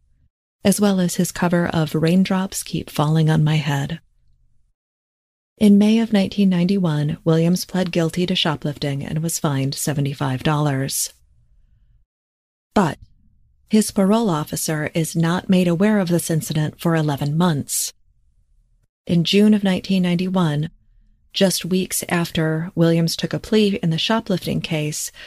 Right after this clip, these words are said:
his parole supervision is downgraded from intensive to average. Instead of twice monthly visits with his parole officer, he only had to report once a month.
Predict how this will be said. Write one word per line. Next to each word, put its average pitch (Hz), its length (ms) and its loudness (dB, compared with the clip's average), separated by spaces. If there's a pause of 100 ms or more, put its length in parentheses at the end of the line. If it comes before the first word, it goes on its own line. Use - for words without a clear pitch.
(200)
his - 240 0
parole 175 440 0
supervision 208 720 0
is 180 200 -4
downgraded 175 680 2
from 143 180 -2
intensive 190 800 0 (140)
to 202 120 -2
average. 147 640 -2 (560)
Instead 160 360 0
of - 160 -6
twice 208 400 0
monthly 196 320 2
visits - 420 -4
with - 120 -8
his 175 180 -4
parole 185 340 0
officer, 190 580 -2 (380)
he - 240 -2
only 185 260 4
had 180 220 2
to 190 60 -2
report 170 500 -2
once 147 240 -2
a 143 60 0
month. 147 340 0